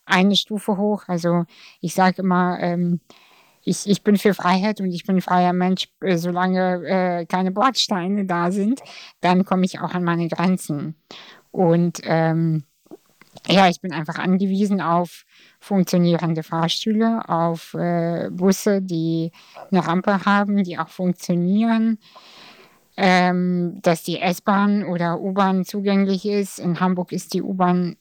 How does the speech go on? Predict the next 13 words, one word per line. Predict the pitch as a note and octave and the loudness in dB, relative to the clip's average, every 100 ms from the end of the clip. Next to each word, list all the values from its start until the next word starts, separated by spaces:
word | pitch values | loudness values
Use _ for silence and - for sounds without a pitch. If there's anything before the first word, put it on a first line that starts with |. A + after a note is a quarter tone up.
| _ | _
nur | G3+ F3+ E3+ | 0 2 2
bedingt | F3 E3 F3 F#3+ - - | -2 0 2 0 -2 -10
zugänglich. | A3+ G#3+ G#3+ G#3+ A#3 C#4+ E4 - - - - | -6 0 2 2 2 -2 -6 -12 -20 -18 -4
S-Bahn | - F#3 - F#3+ | 2 2 2 0
ist | F3 - | -2 -2
tatsächlich | F3+ - F3 F#3 - | -2 -2 -4 -6 -2
besser. | F3+ - A3+ A#3+ _ _ _ _ - - - - - _ | 0 2 2 2 _ _ _ _ -20 -20 -20 -20 -20 _
Und, | - G#3 G3+ - | 2 6 6 2
ähm, | - F#3+ F#3+ G3 F#3+ F3 | -2 0 2 2 0 0
Autos | G3 F#3+ G#3 F#3+ | 2 2 0 -2
natürlich | F#3+ - F#3 F3+ - | -4 -2 -2 -2 -2
auch. | E3 D#3 D#3+ - | -2 -2 -6 -8
Und | E3 D#3+ D#3+ - | -2 0 0 -4